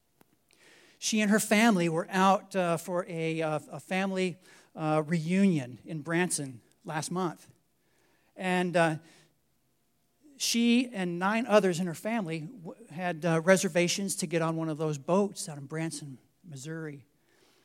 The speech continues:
And, uh, they showed up to be able to go at their appointed time at the appointed place, and they realized, uh, as they were told by the,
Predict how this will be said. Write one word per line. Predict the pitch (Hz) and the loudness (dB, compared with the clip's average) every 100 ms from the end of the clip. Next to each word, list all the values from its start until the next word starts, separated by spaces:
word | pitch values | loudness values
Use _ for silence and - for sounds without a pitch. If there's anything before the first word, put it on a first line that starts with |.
| _ _ - | _ _ -10
And, | 175 160 160 | -6 -4 -4
uh, | 156 143 151 _ _ _ _ _ _ | -6 -8 -10 _ _ _ _ _ _
they | 208 180 | 2 4
showed | - 226 226 | 6 8 10
up | 208 214 - - _ _ _ _ _ _ _ _ _ _ | 10 8 -2 -20 _ _ _ _ _ _ _ _ _ _
to | - | -4
be | 165 180 | 4 4
able | 196 | 4
to | 190 | -2
go | 151 175 180 175 | 0 4 6 4
at | |
their | 160 | 0
appointed | 147 - 190 180 | -2 2 2 2
time | 180 180 | 0 0
at | 170 | 0
the | 151 | -4
appointed | 143 175 170 - | -4 -2 -2 -4
place, | 165 170 165 - _ - - | -6 -6 -6 -12 _ -20 -2
and | 180 | 2
they | 180 196 208 - _ _ _ | 4 2 0 -10 _ _ _
realized, | 170 202 180 190 196 160 | 4 6 8 6 2 0
uh, | 185 170 | -2 0
as | 180 170 | 0 -2
they | 180 170 | 0 -2
were | 160 | -2
told | - 196 196 175 | 0 4 6 4
by | 165 165 | 0 0
the, | 151 165 156 156 | 0 0 0 -2